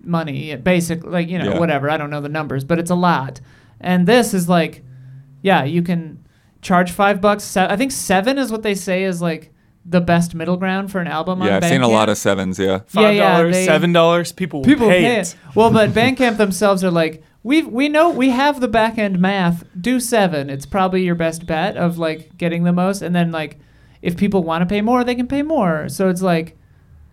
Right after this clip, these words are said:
Speaker 1: yeah, and I have the Easy Update music on there now. I'm working on an album that'll go on there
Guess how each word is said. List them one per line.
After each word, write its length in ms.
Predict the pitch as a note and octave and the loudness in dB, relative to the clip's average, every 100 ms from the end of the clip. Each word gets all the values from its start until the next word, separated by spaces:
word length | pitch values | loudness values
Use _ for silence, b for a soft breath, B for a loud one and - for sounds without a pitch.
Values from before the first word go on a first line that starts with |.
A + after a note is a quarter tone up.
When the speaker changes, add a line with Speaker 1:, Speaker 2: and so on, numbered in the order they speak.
| _ - | _ -2
Speaker 1:
yeah, 480 | G3+ F3 C#2 B1 - | 2 2 0 -6 -12
and 280 | - A3+ A3 | -12 -10 0
I 160 | B3+ | 4
have 280 | C4 B3 G3+ | 4 4 0
the 100 | F#3 | -6
Easy 340 | - G#3+ G3 F#3+ - | -2 -2 -2 -2 -2
Update 320 | A#3 B3 G3+ E3+ | -2 0 0 2
music 260 | F3+ F3 | 0 0
on 120 | F3 | -2
there 80 | E3 | -2
now. 460 | E3 G3+ F#3 E3+ D#3+ | -2 -2 0 0 -2
I'm 140 | E3 | -2
working 360 | F3 G#3 G3 E3+ | -2 -2 -2 -4
on 80 | D#3+ | -4
an 80 | |
album 260 | D#3 D#3+ D#3+ | -8 -8 -8
that'll 180 | D#3+ D#3 | -10 -8
go 180 | E3+ D#3 | -8 -6
on 140 | D#3 | -8
there 300 | D3+ D3 D3 | -10 -12 -12